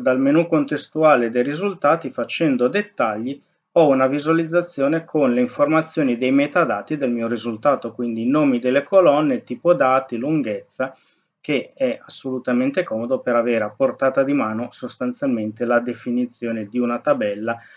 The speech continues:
a meno che non ci siano delle colonne calcolate, quindi non hanno una corrispondenza esatta con la tabella originale. All'interno delle scritte S Q L ho un prompt che mi aiuta a scrivere l'istruzione.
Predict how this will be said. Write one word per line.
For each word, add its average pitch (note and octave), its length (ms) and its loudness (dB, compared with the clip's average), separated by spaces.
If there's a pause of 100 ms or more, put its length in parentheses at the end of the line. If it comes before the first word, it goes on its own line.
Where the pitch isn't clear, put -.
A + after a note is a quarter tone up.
(140)
a A#2 100 -8
meno A2+ 240 -2
che A2+ 200 -14
non G#2+ 160 -12
ci A#2 100 -10
siano A2+ 260 -6
delle A2+ 220 -4
colonne A2 420 0
calcolate, A#2 600 -4
quindi G#2+ 280 -8
non B2 220 0
hanno A2+ 260 0
una A2 200 -4
corrispondenza A2 840 -10
esatta G#2 380 -10
con A2 160 -16
la G2+ 60 -12
tabella G2+ 520 -16 (100)
originale. A2 680 -8 (1900)
All'interno D#3 580 6
delle D3 560 -2
scritte - 480 -4
S - 260 -6
Q - 60 -4
L E3+ 540 6 (720)
ho C#3+ 220 6
un D3 220 2
prompt D3 760 2
che - 160 -4
mi C3 120 2
aiuta B2+ 300 0
a B2+ 40 2
scrivere B2 400 -4
l'istruzione. A2 800 -10